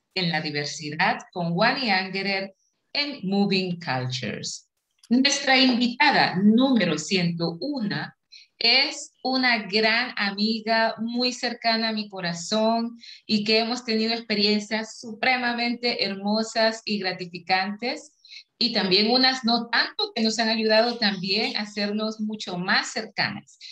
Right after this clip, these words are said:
Su nombre es Bela Clara Ventura. Bienvenida, Bela Clara, ¿cómo estás?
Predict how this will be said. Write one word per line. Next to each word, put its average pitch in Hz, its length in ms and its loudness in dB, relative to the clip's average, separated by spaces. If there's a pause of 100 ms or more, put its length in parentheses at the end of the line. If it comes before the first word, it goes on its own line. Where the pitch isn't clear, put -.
(100)
Su - 360 -2
nombre 339 600 -2
es 240 300 -2 (160)
Bela 156 560 -2
Clara 247 460 2 (160)
Ventura. - 880 -8 (400)
Bienvenida, 262 840 4
Bela 175 280 2
Clara, 180 320 4
¿cómo 220 200 2
estás? 170 880 -4